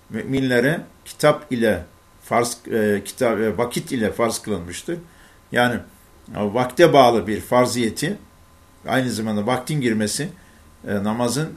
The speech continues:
sebebi vücubu olduğunu ayet-i kerimede anlamış olduk. Motive bakımından yüksek motive sahibi olmamız gerektiğini anlattı.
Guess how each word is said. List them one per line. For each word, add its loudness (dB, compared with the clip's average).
sebebi 0
vücubu -2
olduğunu 0
ayet-i -4
kerimede -4
anlamış -4
olduk. -10
Motive 4
bakımından 0
yüksek 2
motive -2
sahibi 4
olmamız 2
gerektiğini 0
anlattı. -4